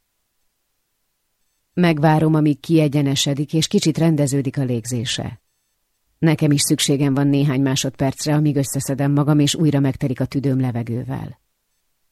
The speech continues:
Elmondhattad volna, jegyzi meg Logan már halkabban. El kellett volna mondanom,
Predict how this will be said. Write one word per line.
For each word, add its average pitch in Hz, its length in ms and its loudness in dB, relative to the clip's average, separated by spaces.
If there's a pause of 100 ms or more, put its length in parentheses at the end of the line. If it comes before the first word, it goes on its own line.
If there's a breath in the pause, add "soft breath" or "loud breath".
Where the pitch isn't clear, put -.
(1200)
Elmondhattad 127 840 -2
volna, 120 480 -2 (400)
jegyzi 143 300 -2
meg 135 160 0
Logan 143 300 -2
már 135 180 -2
halkabban. 113 680 -8 (1800)
El 175 180 0
kellett 156 320 2
volna 143 260 2
mondanom, 135 500 0